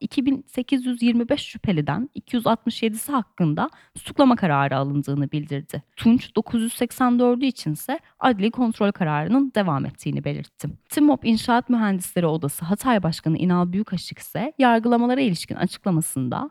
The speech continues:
hızla birçok kişinin gözaltına alındığını ancak henüz kimsenin hüküm giymediğini hatırlatıyor.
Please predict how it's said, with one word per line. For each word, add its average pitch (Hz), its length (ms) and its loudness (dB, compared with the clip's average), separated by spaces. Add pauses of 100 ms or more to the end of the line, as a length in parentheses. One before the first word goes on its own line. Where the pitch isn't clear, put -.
(160)
hızla 330 400 0
birçok 294 320 -2
kişinin 269 340 2
gözaltına 185 540 2
alındığını 233 640 4
ancak 240 420 2
henüz 220 260 0
kimsenin 233 640 0
hüküm 220 300 -2
giymediğini 147 500 0
hatırlatıyor. 156 840 -6